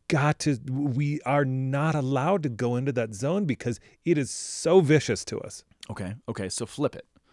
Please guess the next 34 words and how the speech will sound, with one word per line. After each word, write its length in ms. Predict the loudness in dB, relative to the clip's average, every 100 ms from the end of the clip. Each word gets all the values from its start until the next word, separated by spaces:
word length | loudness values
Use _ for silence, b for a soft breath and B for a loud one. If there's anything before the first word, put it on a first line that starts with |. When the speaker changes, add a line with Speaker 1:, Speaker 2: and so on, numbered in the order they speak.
| b b b _
Speaker 2:
Drinking 380 | -4 -2 -2 -4
poison, 500 | 0 4 4 2 -4
hoping 360 | -4 -4 -4 -6
someone 340 | -6 -6 -6
else 240 | -6 -6 -8
will 60 |
get 160 | -8 -10
hurt. 400 | -10 -12 -12 -20 _
Speaker 1:
Yes. 380 | -4 -4 -6 -18 _ _ _
Speaker 2:
Um, 380 | -2 0 -2 -8 -12
flip 420 | -20 -10 -4 -4 -4
that 220 | -8 -8
for 100 | -10
a 60 |
second. 280 | -8 -10 -8
I'm, 120 | -8
I'm 240 | -6 -6 -4
working 300 | -4 -2 -6
with 100 | -6
this 120 | -8
analogy 320 | -8 -8 -8 -10
you 60 |
just 140 | -10 -12
gave 160 | -12
me 120 | -12 -12
because 300 | -8 -6 0
here's 200 | 0 2
what, 220 | 0 2
here's 200 | 0 4
what 120 | 4
I've 120 | 4
been, 220 | 0 -6 -6
I've 200 | -6 -6
been 220 | -8